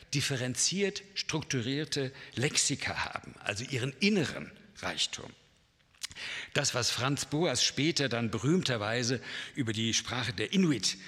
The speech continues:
sagt, nämlich, dass diese ein sehr differenziertes Vokabular für Schnee haben, weil ihre Lebenswelt ihnen diese Differenzierung naheliegt,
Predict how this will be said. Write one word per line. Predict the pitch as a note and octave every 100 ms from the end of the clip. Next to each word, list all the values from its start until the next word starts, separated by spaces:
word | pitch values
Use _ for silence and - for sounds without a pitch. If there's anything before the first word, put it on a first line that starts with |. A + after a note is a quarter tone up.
| -
sagt, | - G#2+ G#2+ - - - - -
nämlich, | G#2+ A2 -
dass | G2 -
diese | B2+ C#3 A#2+ A2+ A2 - -
ein | A2 F#2+
sehr | A2+ C3
differenziertes | A2 - A2 G#2 - B2+ C3 G#2 -
Vokabular | G#2 - A#2 A2+ A2+ C3 B2+
für | - G2+
Schnee | - A#2+ D#3+ D3
haben, | F2+ - - - - - - - -
weil | F#2 F#2
ihre | F#2+ F#2 F2 -
Lebenswelt | F#2 G#2+ A#2 G#2+ - F2+ G2 -
ihnen | G#2+ G#2
diese | G2+ F#2+
Differenzierung | G#2+ G2+ G2 G2+ B2 G#2+ G2+
naheliegt, | F#2 A2+ D3+ E3+